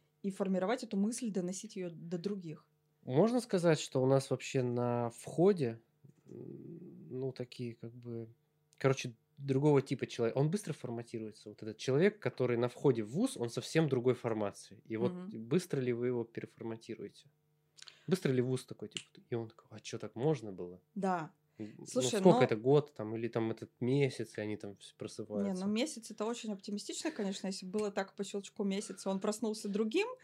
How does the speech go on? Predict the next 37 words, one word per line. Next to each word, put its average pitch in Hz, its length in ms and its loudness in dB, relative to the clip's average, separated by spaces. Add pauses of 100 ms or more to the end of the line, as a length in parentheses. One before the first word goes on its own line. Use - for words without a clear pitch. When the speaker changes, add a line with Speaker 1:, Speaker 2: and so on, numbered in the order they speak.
(400)
Speaker 1:
то, 285 220 6
конечно, 254 420 4
четыре 254 280 0
года 269 200 4
в - 20 0
бакалавриате 214 540 0
бы 190 140 -2
мы 196 240 0
бы 202 120 -4
не 202 120 -2
учили. 170 460 -10 (500)
Но 190 120 2
то, 254 160 2
какой 240 320 0
студент... 240 640 -2
Для 196 200 2
меня, 254 260 2
например, 220 380 0
ну, 240 140 0
это 247 140 -8
такое 196 360 -2
субъективное 202 580 -4
мнение. 175 420 -8 (320)
Студент, 233 440 -2
например, 214 400 -2
на 190 120 -2
первом 359 420 0
курсе 208 320 -6
бакалавриата 190 720 -4
и 196 140 -4
на 190 140 2
третьем — 180 500 -4
это 190 140 -12
уже 196 140 -4
два 190 180 -4
разных 180 280 -6
человека. 165 520 -16